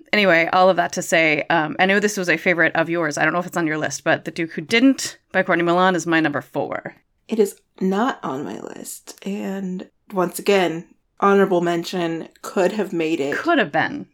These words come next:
Speaker 1: Could have been.
Speaker 2: Put something else in that slot.
Speaker 1: Uh, well, what do you have in number four instead?
Speaker 2: My number four, which actually probably should be higher,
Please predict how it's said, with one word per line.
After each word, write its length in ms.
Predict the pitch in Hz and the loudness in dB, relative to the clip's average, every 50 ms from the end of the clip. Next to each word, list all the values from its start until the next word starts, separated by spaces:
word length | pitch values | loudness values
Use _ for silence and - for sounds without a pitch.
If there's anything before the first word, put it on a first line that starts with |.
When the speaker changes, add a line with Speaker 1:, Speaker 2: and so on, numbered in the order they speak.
| _ _ _ _ | _ _ _ _
Speaker 1:
Could 200 | - - 226 175 | -8 -8 -6 -6
have 160 | 180 160 139 | -6 -8 -8
been. 280 | - - - - - - _ | -8 -12 -12 -12 -16 -20 _
Speaker 2:
Put 180 | - 220 - | -2 -2 0
something 380 | - 226 196 180 180 185 175 170 | 0 -2 -2 0 0 0 0 0
else 300 | 170 165 160 160 - 131 | 0 0 0 -2 -4 -8
in 100 | 113 120 | -8 -8
that 220 | 131 143 175 - - | -8 -8 -10 -10 -14
slot. 540 | - - - 82 - - - - - - - _ _ _ _ _ _ | -12 -10 -10 -10 -10 -10 -14 -16 -20 -20 -20 _ _ _ _ _ _
Speaker 1:
Uh, 220 | - 196 196 185 180 | 2 4 4 4 6
well, 140 | 202 202 196 | 4 4 4
what 100 | 208 214 | 4 4
do 80 | 208 | 4
you 120 | 214 220 240 | 2 2 2
have 180 | 240 214 190 | 2 2 2
in 100 | 190 185 | 0 0
number 220 | 180 180 175 180 185 | -2 0 0 0 -2
four 240 | - - 185 175 160 | -2 -2 -2 0 0
instead? 460 | 160 165 - - 170 147 - - - _ _ _ _ | -2 -4 -4 -6 -6 -6 -6 -8 -12 _ _ _ _
Speaker 2:
My 260 | - 196 214 247 311 | 0 2 4 6 6
number 360 | 370 415 403 359 320 285 262 262 | 6 6 6 6 6 4 4 2
four, 840 | - - - 220 214 208 190 165 147 135 131 139 185 - - - _ _ _ _ _ _ _ | 2 -2 2 4 4 6 6 4 4 2 0 -2 -4 -6 -10 -16 _ _ _ _ _ _ _
which 520 | - 214 233 240 233 233 - - - - _ - _ _ _ _ _ _ | -2 2 2 2 2 0 -4 -12 -14 -16 _ -20 _ _ _ _ _ _
actually 540 | 277 302 320 - - 427 415 403 403 392 381 - - _ | 0 0 2 4 4 6 8 8 8 6 4 2 -6 _
probably 560 | - - 226 247 339 381 311 277 254 254 247 | -2 0 2 4 4 2 2 4 4 4 2
should 240 | 247 - 214 190 - | 2 0 -2 -2 -2
be 180 | - 175 180 180 | -4 -4 -6 -4
higher, 580 | - - 180 180 185 202 214 226 247 254 262 | -4 -2 0 0 2 2 2 2 2 0 -2